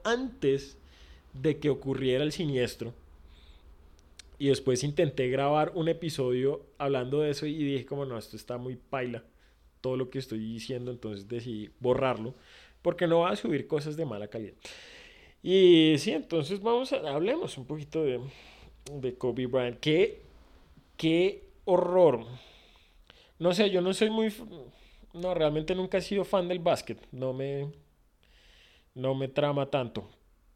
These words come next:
Pero, pero una persona como, o sea, un atleta de ese, de ese calibre, de ese nivel, como que tan repentino y tan,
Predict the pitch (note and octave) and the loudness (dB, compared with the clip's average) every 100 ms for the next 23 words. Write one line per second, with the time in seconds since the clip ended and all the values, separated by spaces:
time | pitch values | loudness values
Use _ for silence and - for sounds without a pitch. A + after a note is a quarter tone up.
0 | _ - C#3 C3 C3+ B2 B2 B2 A#2 A2+ | _ 2 4 4 4 4 4 2 -2 -6
1 | G#2+ A2 _ _ _ _ _ _ _ _ | -10 -16 _ _ _ _ _ _ _ _
2 | _ _ _ _ - - _ _ _ _ | _ _ _ _ -20 -20 _ _ _ _
3 | _ D#3 C3+ C3 - G#3+ F#3+ E3 D3+ D#3 | _ 4 4 4 2 0 0 0 0 0
4 | F#3 F3 D3+ D3+ D3 E3 E3 F#3+ G3+ G3+ | 0 0 2 4 4 2 0 2 2 2
5 | G3+ G3+ F3 G3 F#3+ G3 F#3 E3+ D#3 F3+ | 4 4 2 0 0 0 0 0 0 2
6 | G#3 E3 C3+ C#3 D3+ D#3+ D3+ E3 E3+ E3+ | 6 6 6 6 6 4 2 -2 -2 -2
7 | D#3+ B2 B2 C3+ C#3 - _ - - - | 2 2 2 0 -8 -18 _ -20 -20 -20
8 | - - - _ _ _ _ _ _ _ | -20 -20 -20 _ _ _ _ _ _ _
9 | _ _ _ - D#3+ D#3 D#3 D3+ C3+ C3 | _ _ _ -4 -2 0 0 0 0 2
10 | C3+ C3 C3 - C#3 C#3+ D#3 D#3 F3+ F3 | 2 2 0 0 0 2 0 0 0 0
11 | D#3+ C#3+ B2 A2+ A2+ | 0 -4 -6 -8 -10